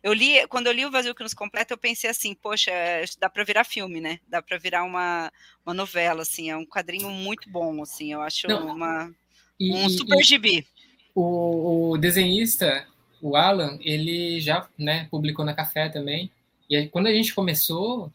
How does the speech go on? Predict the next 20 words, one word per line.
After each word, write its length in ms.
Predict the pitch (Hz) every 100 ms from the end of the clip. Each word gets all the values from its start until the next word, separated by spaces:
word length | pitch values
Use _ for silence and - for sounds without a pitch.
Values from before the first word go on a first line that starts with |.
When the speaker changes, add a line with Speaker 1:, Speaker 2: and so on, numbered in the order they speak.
| _ -
Speaker 2:
a 80 |
gente 240 | 143 160 -
pensou, 460 | 233 247 220 147
"Vamos, 340 | 127 139 190 285 -
né, 200 | 196 226 202 _
vamos 220 | - 151 180
lançar 240 | 185 175
pela 140 | 175
Café." 440 | 180 269 254 180 - _ _ _ _ _ _ _ _ _ -
É, 540 | 135 139 135 135 135 135
mas 180 | 151 156
por 160 | - 185
fim 180 | 185 185
deu 140 | 208
certo 320 | - 190 190
de 80 | 185
lançar 420 | 190 185 180 175 -
p-, 80 |
pela 200 | 156 165
Marsupial. 760 | 156 151 160 151 143 139 151